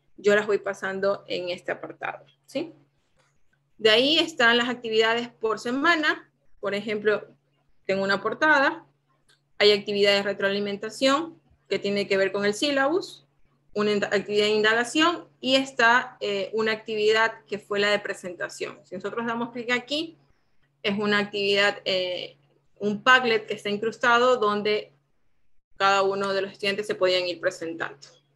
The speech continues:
¿sí? Y así sucesivamente. Ahora, yo, si han podido ver, yo tengo, eh,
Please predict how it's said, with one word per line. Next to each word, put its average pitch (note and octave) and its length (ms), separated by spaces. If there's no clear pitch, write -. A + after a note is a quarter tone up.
¿sí? - 200
Y - 120
así G3+ 220
sucesivamente. G3 880
Ahora, G3+ 520
yo, C#4 180
si D4+ 100
han C4 100
podido C4 280
ver, C#4 160
yo A3+ 160
tengo, A3+ 680
eh, F#3 540